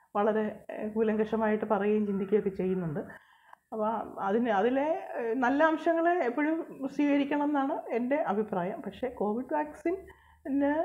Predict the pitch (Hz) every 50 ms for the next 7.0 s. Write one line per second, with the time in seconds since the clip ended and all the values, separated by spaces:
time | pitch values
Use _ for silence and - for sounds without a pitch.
0 | 381 - - - 190 190 202 196 190 190 185 185 185 - - - - - - -
1 | _ - - 202 - - _ _ _ _ _ _ - 196 208 202 233 226 214 269
2 | 285 269 285 294 294 285 285 294 294 311 302 285 233 233 226 247 269 277 247 247
3 | 233 226 214 233 254 262 262 262 254 254 240 202 196 214 226 262 277 - - -
4 | 294 208 202 214 226 226 226 233 254 - - - - - _ - 220 226 233 220
5 | 202 190 190 190 - - 202 190 190 - 180 240 - - - - - _ _ _
6 | _ _ _ - 185 208 233 247 294 311 302 285 262 247 247 226 233 - 294